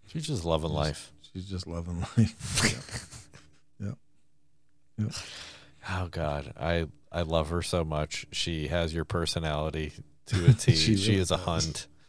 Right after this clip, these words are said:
Speaker 2: She
Speaker 1: through
Speaker 2: really
Speaker 1: and
Speaker 2: does.
Speaker 1: through.
Speaker 2: Yeah.
Speaker 1: She's hilarious. Uh, so
Speaker 2: She's quick.
Speaker 1: Oh
Speaker 2: Yeah.
Speaker 1: my God, so quick.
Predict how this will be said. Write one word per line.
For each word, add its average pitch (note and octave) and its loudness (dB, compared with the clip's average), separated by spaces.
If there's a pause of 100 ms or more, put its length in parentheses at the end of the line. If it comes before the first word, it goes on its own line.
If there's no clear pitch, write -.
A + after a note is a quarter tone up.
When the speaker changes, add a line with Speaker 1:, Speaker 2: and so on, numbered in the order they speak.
(260)
Speaker 2:
She A2+ 0
Speaker 1:
through G#2+ 4
Speaker 2:
really G2 8
Speaker 1:
and G2 2
Speaker 2:
does. G2+ -6
Speaker 1:
through. D2 0 (400)
Speaker 2:
Yeah. A2+ -4
Speaker 1:
She's D#2+ -4
hilarious. D2+ -2 (200)
Uh, C2+ -4
so C#2+ -2
Speaker 2:
She's G#2+ 2
quick. - -2 (220)
Speaker 1:
Oh F#2+ -4
Speaker 2:
Yeah. D2+ -10
Speaker 1:
my C#2+ -4
God, C#2+ -6 (160)
so - -2
quick. - -8